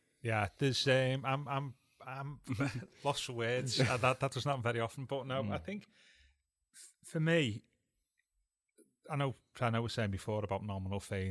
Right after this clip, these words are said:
Speaker 1: and stuff. I think Nigel Martin was just, um, you know,
Speaker 2: Totally.
Speaker 1: uh, totally fat. I think it was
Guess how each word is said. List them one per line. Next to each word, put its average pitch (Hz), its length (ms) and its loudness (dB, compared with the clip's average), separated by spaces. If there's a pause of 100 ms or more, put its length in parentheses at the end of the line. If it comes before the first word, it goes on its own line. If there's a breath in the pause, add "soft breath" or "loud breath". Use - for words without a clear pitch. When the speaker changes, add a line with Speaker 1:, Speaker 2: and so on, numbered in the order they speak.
Speaker 1:
and 95 120 -6
stuff. - 380 -8
I 117 80 -6
think 131 200 -8
Nigel 110 340 -2
Martin 104 380 -4
was 110 140 -6
just, - 480 -10 (1160)
um, 90 60 -4 (500)
you 95 80 -10
know, 92 200 -8 (160)
Speaker 2:
Totally. 127 360 -6
Speaker 1:
uh, - 20 -8 (160)
totally 110 320 -2
fat. 117 320 0 (100)
I 131 80 -4
think 131 180 -8
it 127 40 -12
was 107 80 -14